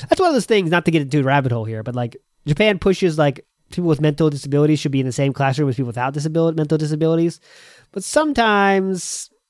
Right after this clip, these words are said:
that's kinda not the right idea, you know? Sometimes it shouldn't be like that, right? And that's, that's what I think. That's one of those cases that stuff like that can happen. Um, any other weird stuff? Um, I mean, not really. I, I can't think of anything, like,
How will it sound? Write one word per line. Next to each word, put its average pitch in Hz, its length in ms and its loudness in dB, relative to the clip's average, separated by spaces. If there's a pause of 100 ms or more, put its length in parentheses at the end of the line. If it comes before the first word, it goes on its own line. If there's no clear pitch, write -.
that's 160 240 0
kinda 165 200 4
not 131 200 0
the 123 60 -8
right 117 160 -2
idea, 107 460 -10
you 131 100 -12
know? - 100 -16
Sometimes 151 300 2
it 123 60 4
shouldn't 123 240 4
be 120 60 -2
like 113 220 -6
that, 117 220 -12 (400)
right? 120 200 -12 (280)
And 127 120 0
that's, - 440 -2 (580)
that's 123 180 -2
what 131 80 2
I 123 80 2
think. 123 200 -6
That's 131 260 -2
one 139 140 -4
of - 20 -4
those 131 120 -6
cases 147 280 -2
that 135 140 -2
stuff 147 200 -2
like 135 160 -2
that 131 140 -2
can 120 100 -4
happen. 127 480 -4 (1700)
Um, 190 220 4
any 247 160 0
other 247 140 4
weird 202 300 2
stuff? 196 680 0 (100)
Um, 165 600 0 (1160)
I 339 40 -6
mean, 427 120 2
not 392 180 0
really. 135 520 -2 (380)
I, 202 240 0
I 202 40 0
can't 196 160 2
think 180 120 2
of 170 40 2
anything, 160 220 4
like, 131 200 -2